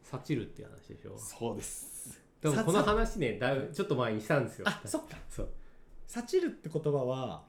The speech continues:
Speaker 2: 一般用語なんですか？
Speaker 1: わかんないです。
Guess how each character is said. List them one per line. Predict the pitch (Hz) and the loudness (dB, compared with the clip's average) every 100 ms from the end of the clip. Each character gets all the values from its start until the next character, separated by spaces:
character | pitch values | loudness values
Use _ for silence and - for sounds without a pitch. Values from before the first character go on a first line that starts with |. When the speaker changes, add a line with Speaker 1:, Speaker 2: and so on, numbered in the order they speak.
| - - - - | -16 -14 -14 -4
Speaker 2:
一 | 160 - - | -4 -4 -2
般 | 240 240 | 0 0
用 | 254 202 | 2 0
語 | 104 | 0
な | 85 | -8
ん | |
で | - | -12
す | - | -16
か？ | - - _ - - - - | -16 -16 _ -20 -20 -18 2
Speaker 1:
わ | 135 | 4
か | 143 139 | 6 8
ん | 190 | 8
な | 160 | 8
い | 160 | 8
で | 139 | 6
す。 | - | 2